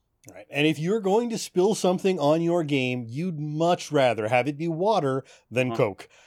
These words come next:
Speaker 1: The sugars and acids in sodas, juices, and energy drinks are the last thing
Speaker 2: Yes.
Speaker 1: you want near your components.
Speaker 2: No, I agree. And I, the only thing worse in a way is wine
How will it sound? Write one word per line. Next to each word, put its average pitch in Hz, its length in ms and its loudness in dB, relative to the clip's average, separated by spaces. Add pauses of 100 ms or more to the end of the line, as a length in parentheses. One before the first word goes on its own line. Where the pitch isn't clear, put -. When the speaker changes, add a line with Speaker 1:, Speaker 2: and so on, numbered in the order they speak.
(200)
Speaker 1:
The 143 100 0
sugars 175 500 2
and 135 160 -2
acids 139 460 0
in 123 120 -6
sodas, 143 420 2
juices, 135 400 -2
and 127 100 0
energy 139 320 2
drinks 139 480 0
are 139 140 0
the 135 100 0
last 135 600 -2
thing 110 240 2 (100)
Speaker 2:
Yes. - 160 -18
Speaker 1:
you 139 140 2
want 131 260 4
near 117 180 0
your 110 200 0
components. 101 680 -4 (220)
Speaker 2:
No, 123 160 2
I 123 100 4
agree. 123 640 -2
And 120 300 -2
I, 127 240 2
the 120 260 -4
only 196 220 0
thing 143 280 -2
worse 139 320 2
in 160 80 2
a 143 40 0
way 143 180 2
is 120 180 2
wine 123 600 -2